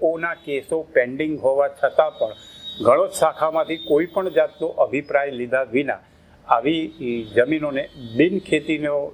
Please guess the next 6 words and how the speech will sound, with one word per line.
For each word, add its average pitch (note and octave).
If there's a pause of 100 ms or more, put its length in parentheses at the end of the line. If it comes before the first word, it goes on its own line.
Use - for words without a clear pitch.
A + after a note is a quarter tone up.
જમીન C#3+
મહેસૂલ C#3+
કાયદાની C3+
કલમ B2+
પાસઠ A#2+
હેઠળ C#3